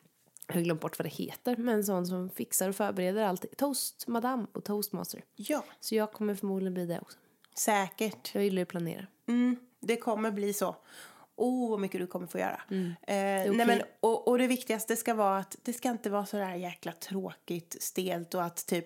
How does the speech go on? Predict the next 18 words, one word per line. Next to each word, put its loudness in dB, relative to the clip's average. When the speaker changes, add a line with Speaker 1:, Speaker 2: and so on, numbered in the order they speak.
Speaker 2:
om 2
någonting 2
går 0
fel -2
så -4
är 0
det 0
jordens -2
undergång. 2
Speaker 1:
Ska 0
det 4
vara 6
Speaker 2:
Utan 6
Speaker 1:
lila? 4
Speaker 2:
det 2
ska -2
vara 0
lila. 4